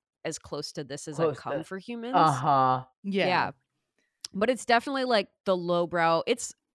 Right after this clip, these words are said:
Speaker 1: I mean, we'll talk about it, but it became sort of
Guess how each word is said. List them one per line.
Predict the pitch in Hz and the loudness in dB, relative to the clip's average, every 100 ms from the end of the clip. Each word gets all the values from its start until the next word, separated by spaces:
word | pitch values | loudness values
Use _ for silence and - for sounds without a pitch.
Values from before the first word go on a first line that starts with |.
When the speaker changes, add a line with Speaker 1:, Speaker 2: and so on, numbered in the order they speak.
| - | -6
Speaker 1:
I | 220 | -4
mean, | 226 | -4
we'll | 214 262 | -4 -4
talk | 220 214 214 | 0 0 0
about | 175 160 | -2 0
it, | 160 | 0
but | - 170 - | -2 -6 -4
it | 185 | -8
became | - 185 - - 180 202 208 170 165 | -8 -14 -14 -8 -4 -2 -2 -4 -4
sort | 156 190 165 | -8 -4 -2
of | 160 156 156 151 | -2 -2 -4 -10